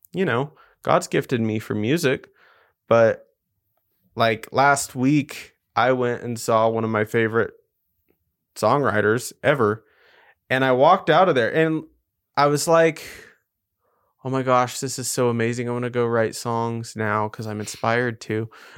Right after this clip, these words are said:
But I was trying to write a sad, like, every song I was writing, I was like, "It has to feel sad and, like, just melancholy like his 'cause I love his music and, like, that's why I love it." And it was like, this is not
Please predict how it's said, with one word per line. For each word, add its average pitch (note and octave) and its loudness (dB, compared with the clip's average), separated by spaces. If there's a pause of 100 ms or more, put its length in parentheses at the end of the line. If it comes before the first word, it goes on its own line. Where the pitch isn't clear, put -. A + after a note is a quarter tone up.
(140)
But C#3 4
I F3 6
was A3 2
trying B3+ 2
to B3 4
write A3 4
a E3+ 2
sad, F#3+ 2
like, D#3+ 4
every G3+ 4
song F#3 2
I E3+ 4
was C#3+ 2
writing, D3 2
I C3+ 0
was B2+ -4
like, C3 -4
"It C3 -8
has B2+ -10
to - -16
feel A#2 -4
sad A#2 2
and, A2 -8
like, G#2+ -8 (1000)
just - -10 (140)
melancholy A2 0
like G#2+ -2
his G#2+ -2
'cause A#2 -8
I G#2+ -6
love G#2+ -8
his G#2+ -12
music G#2+ -8
and, A2 -8
like, A2 -12
that's - -12
why - -6 (100)
I - -14
love C3 -14
it." - -16 (180)
And C3 -4
it - -4
was C3 -6
like, - -8 (1040)
this B3 4
is B3+ 2
not G3 4